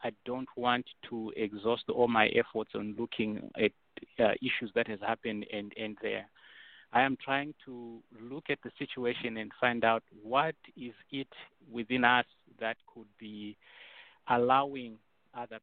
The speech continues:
people to do what they do to us black people. Okay? Uh, and there's history to this. Um, maybe let me go back to the motherland, Africa. If you look at the whole entire Africa, um, you're going to be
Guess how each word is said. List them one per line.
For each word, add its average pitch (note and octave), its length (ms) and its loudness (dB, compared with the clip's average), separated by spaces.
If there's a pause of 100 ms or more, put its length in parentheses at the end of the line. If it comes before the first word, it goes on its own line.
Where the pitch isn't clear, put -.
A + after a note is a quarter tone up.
(100)
people A#2 260 -12 (100)
to A2 120 -16
do A#2 100 -4
what A2 240 2
they G#2 160 0
do A2+ 200 -6
to A2 80 -6
us G#2 140 -2 (100)
black G#2 260 4
people. - 280 -6 (760)
Okay? A#2 320 2 (480)
Uh, A2+ 260 6
and D#3+ 140 0
there's D#3 220 4
history C#3 460 -12
to A#2 140 -16
this. A#2 220 -8 (200)
Um, A2 280 -4
maybe C3 260 -6
let C3+ 180 -6
me C3 160 -8
go B2 120 -6
back A#2 320 -4
to A#2+ 60 -12
the A2 100 -8
motherland, A2 640 -4 (100)
Africa. A2 440 -8 (320)
If B2 140 -8
you A#2+ 80 4
look C3+ 160 4
at B2 140 4
the A2 100 2
whole C3+ 180 -2
entire A#2+ 360 4
Africa, G#2+ 560 2 (640)
um, G#2 320 -10
you're A#2+ 280 0
going C#3 200 4
to C#3 100 -6
be A2 160 -8